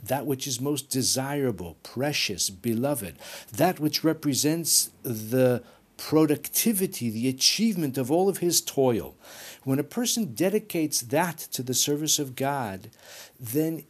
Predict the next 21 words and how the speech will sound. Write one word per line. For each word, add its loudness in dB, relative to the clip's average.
it -2
redeems 0
and -2
it -8
elevates 4
that 0
which 0
follows, 0
the 0
rest 2
of -2
the -4
crop, -4
and 0
indeed -2
the -2
rest 0
of -8
a -4
person's -4
life. -8